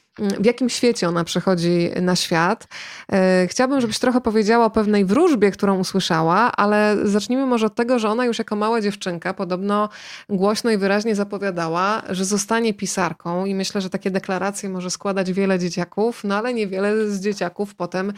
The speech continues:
e, te decyzje podtrzymuje i na pewno już naprawdę <laughs> nieliczni otrzymują literacką Nagrodę Nobla, więc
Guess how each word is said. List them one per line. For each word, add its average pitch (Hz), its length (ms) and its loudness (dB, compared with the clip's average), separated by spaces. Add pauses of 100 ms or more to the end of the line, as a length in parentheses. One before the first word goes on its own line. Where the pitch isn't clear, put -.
(340)
e, 196 140 -4
te 196 100 -6
decyzje 196 420 -2
podtrzymuje 185 800 -2
i 202 160 -4
na 190 120 -2
pewno 202 320 -2
już 190 240 -4
naprawdę 190 420 0
<laughs> 196 40 0
nieliczni 214 520 -2 (300)
otrzymują 190 500 -4
literacką 196 480 -2
Nagrodę 185 400 -2
Nobla, 190 360 0
więc 202 420 -2